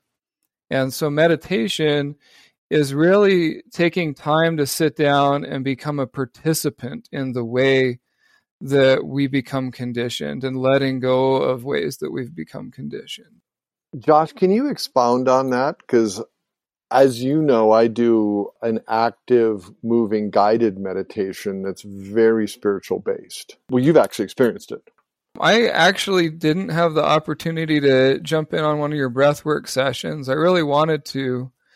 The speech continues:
Speaker 1: Actually, to be honest, it was, that was at the beginning of my meditation career, and I was afraid of the intensity that was there, especially while I was on shift. You know, it was like, felt like something I wanted to do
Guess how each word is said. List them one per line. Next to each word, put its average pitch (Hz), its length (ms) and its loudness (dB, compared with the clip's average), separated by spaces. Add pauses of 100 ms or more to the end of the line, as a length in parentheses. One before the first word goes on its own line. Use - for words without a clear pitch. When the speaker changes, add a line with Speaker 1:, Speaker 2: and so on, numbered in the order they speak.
(420)
Speaker 1:
Actually, 175 460 2
to 156 140 -6
be 147 180 2
honest, 156 460 2
it 151 120 -2
was, 143 360 -2
that 160 200 2
was 151 200 -2
at 151 100 -4
the 151 80 -6
beginning 147 480 0
of 135 160 -2
my 135 440 0 (460)
meditation 151 680 -2
career, 139 480 2
and 135 100 0
I 143 100 4
was 139 200 0
afraid 160 360 2
of 175 120 -2
the 151 140 -2
intensity 131 840 -4 (120)
that 165 140 2
was 147 260 0
there, 135 240 4
especially 165 480 2
while 147 140 6
I 143 120 6
was 139 200 2
on 135 220 0
shift. 135 580 0
You 160 140 -4
know, 139 180 2
it - 100 2
was 156 180 -2
like, 151 240 -2
felt 156 200 0
like 151 180 -2
something 143 380 -6
I 131 60 0
wanted 135 260 -2
to 123 80 -12
do 135 420 -4